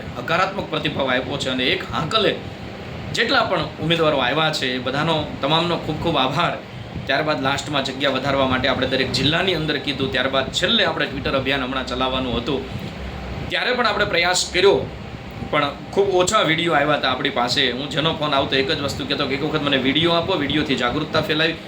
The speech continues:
આપણો ઉપરાંત વચ્ચે આપણે ધર્મગુરુઓને મળ્યા, ધર્મગુરુઓને મળ્યા, ધારાસભ્ય,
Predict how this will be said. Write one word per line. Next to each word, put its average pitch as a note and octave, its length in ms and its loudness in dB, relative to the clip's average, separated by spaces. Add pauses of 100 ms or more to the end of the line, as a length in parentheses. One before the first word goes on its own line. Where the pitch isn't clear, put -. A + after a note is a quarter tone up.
(160)
આપણો D#3 260 -2
ઉપરાંત F3 540 -2
વચ્ચે D#3+ 220 0
આપણે D3+ 200 0
ધર્મગુરુઓને C#3+ 680 0
મળ્યા, C3 280 2
ધર્મગુરુઓને C#3+ 680 -2
મળ્યા, C3+ 260 2
ધારાસભ્ય, C3+ 680 0